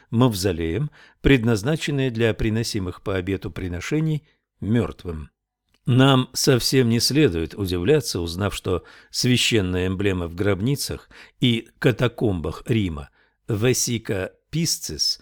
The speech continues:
произошла от упомянутого буддийского зодиакального знака. Насколько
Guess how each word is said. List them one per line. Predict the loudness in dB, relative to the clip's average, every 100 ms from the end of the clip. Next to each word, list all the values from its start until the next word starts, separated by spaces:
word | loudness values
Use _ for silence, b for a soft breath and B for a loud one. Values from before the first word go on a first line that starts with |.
| b b b
произошла | 6 6 6 2 0 0 0
от | 2 -2 -2
упомянутого | -4 0 2 2 0 -2 -4 -2 0
буддийского | 0 -2 -2 -4 -4 -2 -2
зодиакального | -2 -2 0 -2 -4 -8 -6 -2 -2 -4 B B
знака. | -2 2 2 0 -10 _ b _
Насколько | 4 4 4 2 2 4 2